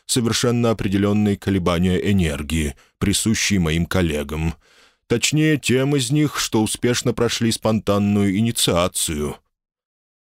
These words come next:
«А были те, что прошли её, но не достигли успеха?» — удивился Падди.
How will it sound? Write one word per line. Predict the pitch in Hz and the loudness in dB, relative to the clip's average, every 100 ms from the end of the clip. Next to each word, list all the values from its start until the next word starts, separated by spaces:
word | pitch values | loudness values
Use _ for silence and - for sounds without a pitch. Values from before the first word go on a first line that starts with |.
| _ | _
«А | 85 87 | -4 0
были | 107 117 | 2 0
те, | 117 127 131 | 0 0 0
что | - | -2
прошли | 117 127 - 127 | -2 0 0 0
её, | 139 131 127 123 95 | 2 2 2 2 0
но | - 110 | -2 0
не | 120 | 2
достигли | 117 117 - 208 208 127 | 0 -2 -2 0 2 2
успеха?» — | 107 - 98 82 - 78 - _ _ | 0 0 0 0 -2 -6 -8 _ _
удивился | 90 85 92 95 - 85 | -2 0 2 2 0 -2
Падди. | - 76 65 67 76 | -2 -4 -4 -6 -4